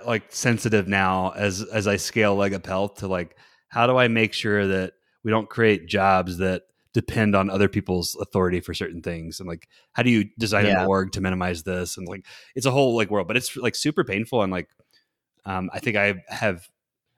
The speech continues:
Speaker 1: asked people to do things without giving them the authority in the past, and I'm gonna stop doing that.
Speaker 2: Good. That's cool. And yeah, every time a company, like, a new C E O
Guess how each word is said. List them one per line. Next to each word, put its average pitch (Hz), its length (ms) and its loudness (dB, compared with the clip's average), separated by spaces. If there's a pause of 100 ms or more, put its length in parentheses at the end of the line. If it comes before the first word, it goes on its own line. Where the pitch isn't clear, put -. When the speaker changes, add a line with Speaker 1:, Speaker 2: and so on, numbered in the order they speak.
(120)
Speaker 1:
asked 104 240 -2
people 101 220 -2
to 92 80 0
do 95 160 -2
things 92 280 -4
without 90 260 -2
giving 90 200 -2
them 90 140 -4
the 85 60 -8
authority 92 260 -2
in 87 60 -4
the - 60 -8
past, 117 340 -2
and 98 60 -6
I'm 98 40 -4
gonna 90 120 -2
stop 98 320 -6
doing 135 160 0
that. 82 180 -6 (420)
Speaker 2:
Good. 165 200 -4 (100)
That's - 180 -8
cool. 113 320 -4 (240)
And 165 100 2
yeah, 156 140 4
every 170 220 4
time 180 220 0
a 147 80 2
company, 139 480 -2
like, 127 160 0
a 135 40 0
new 135 140 0
C 127 260 -2
E 123 60 4
O 120 340 2